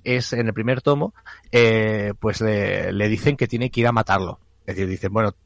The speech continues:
tienes que ir a matarlo porque Sakamoto nos ha machacado a, a una de las muchas mafias que hay en Tokio, nos ha machacado vilmente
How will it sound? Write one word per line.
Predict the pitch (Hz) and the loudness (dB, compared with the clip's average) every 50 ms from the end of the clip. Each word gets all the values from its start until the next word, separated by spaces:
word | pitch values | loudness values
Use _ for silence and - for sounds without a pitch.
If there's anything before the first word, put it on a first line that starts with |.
| _ _ _ | _ _ _
tienes | - 113 117 110 | -2 0 0 2
que | - | 2
ir | 135 131 | 2 2
a | |
matarlo | 127 135 - 156 156 151 160 190 | 2 2 4 4 4 4 4 2
porque | 208 - 117 - - 110 98 98 95 | 2 2 0 0 0 -2 -2 -2 -2
Sakamoto | - - - - 101 104 127 135 - 98 | -2 -2 -2 0 0 0 0 0 0 -2
nos | 95 92 - | -4 -4 -4
ha | - 104 | -4 -2
machacado | 110 117 - - 110 - 123 120 123 120 120 110 - | -2 -2 -4 -4 -4 -2 0 2 2 2 2 0 -2
a, | - 98 | -4 -6
a | - - - 90 95 | -6 -4 -2 -2 0
una | 101 110 117 117 117 | 0 0 0 0 0
de | 107 | 0
las | 110 110 104 | 0 -2 -2
muchas | 117 117 113 113 120 117 - 110 | -2 0 0 0 2 2 2 2
mafias | 117 120 117 - 127 120 113 | 2 2 2 2 2 0 0
que | - - 113 | -2 -2 0
hay | 110 113 113 107 | 0 0 0 0
en | 113 127 - | -2 -4 -2
Tokio, | - 143 - - - - 294 330 - - - - - - - - - - | -2 -2 -2 -2 -2 -4 -4 -4 -6 -12 -16 -16 -14 -14 -14 -14 -10 -8
nos | - 98 - | -8 -2 0
ha | 113 | 0
machacado | 110 120 120 - 123 - - 120 | 0 0 0 -2 -2 2 4 4
vilmente | 123 135 147 165 170 190 208 196 - 208 - | 4 4 4 4 4 2 2 2 2 0 -2